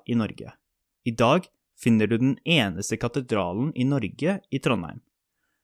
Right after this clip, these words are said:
Trøndelag er også kjent for mye mer enn bare Trondheim, og har utrolig vakker natur og et sted på unescos verdensarvsliste. Trøndelag ligger midt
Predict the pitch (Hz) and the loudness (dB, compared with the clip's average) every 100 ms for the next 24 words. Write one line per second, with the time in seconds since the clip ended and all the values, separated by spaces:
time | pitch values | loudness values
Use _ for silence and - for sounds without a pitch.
0 | _ - 220 160 156 190 - 123 107 - | _ 0 2 6 6 4 2 0 0 0
1 | 143 - 131 175 - - - 120 143 143 | -2 0 0 0 -4 -10 -2 0 2 2
2 | 104 117 98 104 110 110 110 104 92 - | 2 2 2 2 -2 -4 -2 0 -2 -2
3 | 131 95 107 131 92 - 101 - 92 101 | -4 -2 0 0 -2 -6 -6 -2 -2 -2
4 | 104 - 110 120 147 170 139 - - 156 | -4 -6 -2 2 4 4 2 0 -2 -2
5 | 151 160 214 - _ 117 156 - - 107 | 2 0 0 -4 _ 0 0 0 -2 0
6 | 104 - 120 113 - 165 110 - - - | 0 0 0 0 0 -2 0 -2 -6 -4
7 | 113 - 110 101 - 92 - 95 87 - | -4 -4 -6 -8 -8 -10 -10 -10 -8 -8
8 | 98 95 - - 117 _ _ _ _ _ | -8 -8 -4 -2 -2 _ _ _ _ _
9 | _ _ _ _ - 226 156 165 190 - | _ _ _ _ 2 4 6 6 4 0
10 | 113 104 127 123 147 - - | 0 2 4 4 2 -2 -10